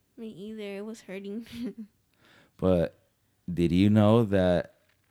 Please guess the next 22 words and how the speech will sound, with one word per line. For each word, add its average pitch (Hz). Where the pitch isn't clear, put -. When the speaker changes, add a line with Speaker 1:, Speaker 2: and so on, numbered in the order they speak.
Speaker 2:
women 95
are 78
six -
times 98
more 92
likely 92
to 80
get -
hurt 85
than 80
men? 90
Speaker 1:
That's 254
a 226
lie. 208
You 277
probably 339
got 247
that 226
from 233
Wikipedia. 226
<laughs> -
Speaker 2:
<laughs> 185